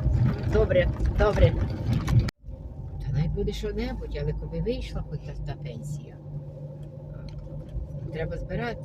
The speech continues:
треба збирати, я ось, е, ті папери. Треба піти мені, треба мені піти вперед, е, сюди, а тоді піти, е, спитати, які там мають бути документи. Їх,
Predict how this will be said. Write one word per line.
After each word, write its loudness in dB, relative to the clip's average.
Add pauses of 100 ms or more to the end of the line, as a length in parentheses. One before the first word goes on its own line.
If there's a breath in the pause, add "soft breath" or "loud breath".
(100)
треба -6
збирати, -6
я -6
ось, -10 (360 loud breath)
е, -6
ті -8
папери. -8 (260 loud breath)
Треба -6
піти -6
мені, -4 (360)
треба 0
мені -2
піти -4
вперед, -6 (100)
е, 0
сюди, -6 (540)
а -8
тоді -6
піти, -6 (280)
е, 0
спитати, -6
які -8
там -2
мають 0
бути -2
документи. 2 (640)
Їх, -10